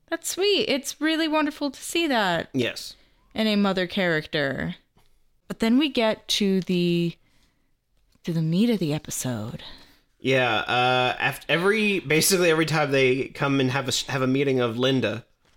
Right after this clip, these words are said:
Speaker 2: Oh, speaking of which, we can go ahead and, uh, give you that point. Uh, Linda was investigating the Doctor. Uh,
Speaker 1: I am gonna defend my answer of Shop Vac Man because he did not look like a vacuum cleaner.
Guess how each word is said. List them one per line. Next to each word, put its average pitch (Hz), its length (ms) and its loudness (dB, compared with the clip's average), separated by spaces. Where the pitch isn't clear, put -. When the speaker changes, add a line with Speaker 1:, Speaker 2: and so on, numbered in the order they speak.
Speaker 2:
Oh, 156 280 2
speaking 151 340 -2
of 135 60 0
which, 131 180 0
we 135 120 0
can 127 100 -4
go 127 140 4
ahead 117 160 0
and, 113 240 -2
uh, 113 100 -2
give 113 220 -4
you 113 80 -2
that 120 180 -2
point. 120 400 -2
Uh, 110 300 -2
Linda 143 480 4
was 127 280 2
investigating 127 600 0
the 127 60 -2
Doctor. 113 460 -2
Uh, 113 380 -6
Speaker 1:
I 262 580 2
am 240 140 2
gonna 208 220 0
defend 196 440 -2
my 208 120 2
answer 202 380 0
of 160 80 -2
Shop - 300 -2
Vac 226 240 -2
Man 254 460 0
because 214 300 -2
he 226 60 0
did 269 180 2
not 247 340 2
look 202 100 -4
like 175 160 -2
a 165 60 -2
vacuum 143 360 -6
cleaner. 160 520 -10